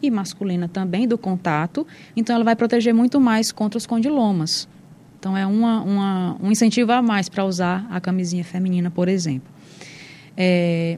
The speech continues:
então, e o outro tipo é o câncer de colo de útero, é, que é um câncer curável, prevenível, simples, que com preservativo,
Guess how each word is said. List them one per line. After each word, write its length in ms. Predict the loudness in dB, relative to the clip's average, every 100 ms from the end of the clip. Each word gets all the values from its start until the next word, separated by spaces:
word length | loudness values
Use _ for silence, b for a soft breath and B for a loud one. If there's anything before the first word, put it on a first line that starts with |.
| -6
então, 280 | -2 0 2
e 100 | 4
o 60 | 4
outro 260 | 4 2 -4
tipo 380 | 0 0 2
é 40 | 2
o 60 |
câncer 260 | 2 2 2
de 60 | 0
colo 260 | 0 2
de 140 | 2 2
útero, 500 | 2 0 -2 -6 -8 B B B B
é, 500 | 2 4 4 2 0 0
que 180 | 2
é 60 | 4
um 100 | 4
câncer 720 | 2 2 4 4 2 0 -2 -4 -18 -16 -4
curável, 600 | 2 4 2 2 0 -2 -20 -4
prevenível, 640 | 0 2 2 2 2 0 -4 -8
simples, 720 | -6 2 4 4 4 -2 -4 B B B
que 180 | 0 0
com 160 | 0 -2
preservativo, 1040 | 0 2 2 2 0 -2 -2 0 -2 -6